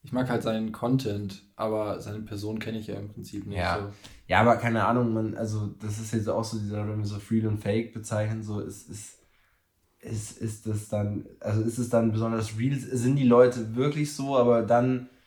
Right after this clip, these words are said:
Speaker 2: also es gibt halt Leute, die aber halt auch erfolgreich sind, widerwärtig sind, aber es halt auch real ist.
Speaker 1: Ja.
Speaker 2: Und das ist halt schade.
Speaker 1: Genau.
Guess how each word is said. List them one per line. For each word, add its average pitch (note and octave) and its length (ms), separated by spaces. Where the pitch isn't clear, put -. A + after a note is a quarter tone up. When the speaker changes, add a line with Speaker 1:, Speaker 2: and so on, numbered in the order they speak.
Speaker 2:
also B2 180
es A#2 100
gibt D#3+ 180
halt B2+ 180
Leute, C3 300
die B2 160
aber A#2 200
halt A#2 120
auch A2+ 280
erfolgreich C#3 680
sind, D3 580
widerwärtig C3 720
sind, C3 260
aber A2 320
es A2 120
halt G#2+ 160
auch G#2 200
real A2 320
ist. G#2 440
Speaker 1:
Ja. G2 480
Speaker 2:
Und G2+ 160
das G2+ 140
ist G2 140
halt F2+ 180
schade. F2+ 500
Speaker 1:
Genau. A#2+ 520